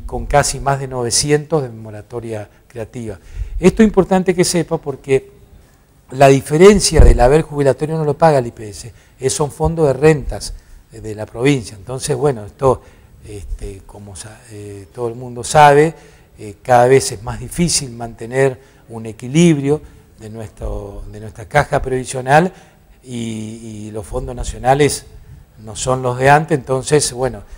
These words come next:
el gobernador con buen tino... Eh, cuando se volcó mucha gente, estamos hablando de mucha gente, casi más de ocho mil prácticamente estamos hablando, que, eh, se han acogido a estos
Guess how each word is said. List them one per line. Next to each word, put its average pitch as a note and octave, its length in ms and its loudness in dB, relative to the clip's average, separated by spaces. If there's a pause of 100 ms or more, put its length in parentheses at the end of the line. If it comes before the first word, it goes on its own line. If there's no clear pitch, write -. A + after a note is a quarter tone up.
(200)
el A2 120 -14
gobernador A2+ 460 0
con A#2 200 -12
buen B2+ 180 -4
tino... C#3+ 400 -2 (320)
Eh, A2 360 -10
cuando A2+ 720 -2
se A#2 220 -4
volcó A2 420 4
mucha E3 280 0
gente, C#3 460 -2
estamos B2+ 240 -14
hablando C3 280 -8
de A2 60 -10
mucha C#3 340 -10
gente, C3+ 400 -14 (320)
casi A#2 360 -10
más B2+ 180 -12
de B2 100 -12
ocho G#2 220 -20
mil D3+ 280 -2
prácticamente A#2 800 -16
estamos A#2+ 360 -18
hablando, C3 420 -8 (440)
que, A#2 320 -12
eh, A#2+ 380 -14
se - 140 -6
han A#2+ 80 -8
acogido C3+ 520 -6
a - 20 -4
estos G2+ 260 -12